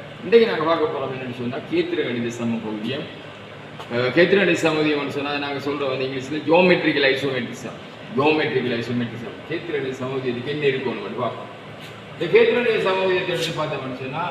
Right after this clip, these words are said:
இதுல வந்து கேத்திர கணித சமபகுதியம் விடையளிக்கிறதுக்கு கார்பன் கார்பன் இரட்டை பிணைப்பை கொண்டிருத்தல் வேண்டும். இதான் முதலாவது ஒரு. கார்பன் கார்பன் இரட்டை பிணைப்பை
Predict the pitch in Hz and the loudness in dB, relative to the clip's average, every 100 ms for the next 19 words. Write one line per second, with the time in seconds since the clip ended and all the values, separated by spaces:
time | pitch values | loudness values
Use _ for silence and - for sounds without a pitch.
0 | - - 151 151 151 151 151 156 151 165 | -6 -12 -10 -6 -4 -2 -4 -6 -6 -6
1 | 160 160 151 151 147 139 143 143 135 143 | -6 -8 -6 -4 -2 -2 -4 -4 -6 -6
2 | 160 156 - 123 110 120 139 214 220 - | -4 -4 -4 -6 -6 -6 -2 -2 -2 -6
3 | 131 143 156 156 160 160 - 143 139 139 | -4 0 0 -2 -6 -8 -8 -4 -2 -2
4 | 139 135 135 - - - - - - 120 | -2 -4 -6 -10 -14 -16 -18 -16 -10 -4
5 | 151 156 156 - 139 139 135 143 - 143 | -2 -2 -4 -4 -2 -2 -2 -4 -4 -4
6 | 139 131 123 135 139 135 135 127 127 139 | -4 -4 -4 -4 -2 -2 -2 0 2 2
7 | 139 123 - - - - 127 139 143 151 | 0 -4 -6 -12 -14 -10 -6 -4 0 2
8 | 143 135 120 - - - - - - 131 | 2 0 -2 -6 -10 -14 -16 -16 -8 2
9 | 143 - 165 156 - 156 139 156 170 165 | 4 4 2 -2 2 4 4 0 0 2
10 | 180 180 - 156 165 | 4 2 2 0 0